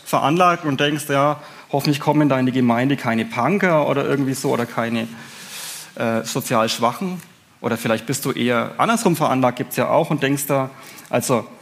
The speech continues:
zum Glauben mit Jesus, da passen bestimmt keine Spießer, keine Reichen oder so, oder keine, keine Kapitalisten oder keine politisch Extremen oder was, oder keine Proleten oder so.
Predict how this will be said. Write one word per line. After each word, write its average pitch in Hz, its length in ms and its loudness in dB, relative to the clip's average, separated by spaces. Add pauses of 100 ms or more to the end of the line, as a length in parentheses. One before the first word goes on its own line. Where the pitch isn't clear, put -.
(1300)
zum 156 160 0
Glauben 127 320 4
mit 123 120 2
Jesus, 151 380 2
da 139 80 2
passen 131 300 -2
bestimmt 160 420 2
keine 127 240 0
Spießer, 143 560 0
keine 123 380 2
Reichen 123 540 2
oder 120 180 0
so, 117 200 -2
oder 110 140 0
keine, 110 320 -2
keine 113 220 -2
Kapitalisten 123 680 -2
oder 117 140 -2
keine 117 260 0
politisch 131 380 -2
Extremen 120 560 -4
oder 113 160 -2
was, - 180 -6
oder 107 100 -4
keine 113 220 -4
Proleten 123 520 -2
oder 127 180 -4
so. 123 240 -8